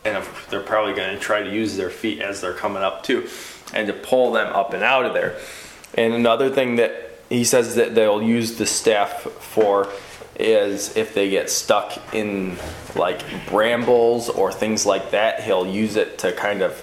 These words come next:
pry things apart, to pry them out. 'Cause think about back then, and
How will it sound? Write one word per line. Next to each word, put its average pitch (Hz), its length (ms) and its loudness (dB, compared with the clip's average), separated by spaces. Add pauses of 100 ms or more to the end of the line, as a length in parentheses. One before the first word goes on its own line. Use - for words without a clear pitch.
(140)
pry 107 380 2
things 104 520 -4
apart, - 520 2
to 104 80 -8
pry 101 380 0
them 95 180 -2
out. 107 400 0 (640)
'Cause 101 400 0 (1120)
think 131 160 2
about 110 240 2
back 107 180 0
then, 101 400 0 (160)
and 98 320 -2